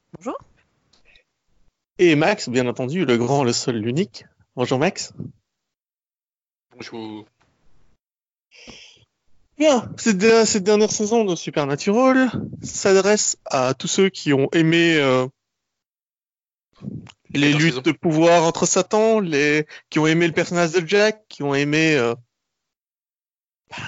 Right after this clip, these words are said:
Speaker 2: qui ont aimé Supernatural, en gros. Donc, euh, par quoi on commence ?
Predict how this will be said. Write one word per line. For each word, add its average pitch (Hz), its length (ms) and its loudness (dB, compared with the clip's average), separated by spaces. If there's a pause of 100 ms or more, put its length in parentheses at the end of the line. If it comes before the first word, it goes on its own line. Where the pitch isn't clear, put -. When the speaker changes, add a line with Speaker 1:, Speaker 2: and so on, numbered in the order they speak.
(140)
Speaker 2:
qui - 220 -18
ont - 60 -18
aimé 117 260 -8
Supernatural, 170 760 2
en 247 80 4
gros. 277 320 0 (720)
Donc, 190 540 2
euh, 180 520 4 (280)
par 190 200 -4
quoi 208 160 0
on 202 60 2
commence ? 180 560 0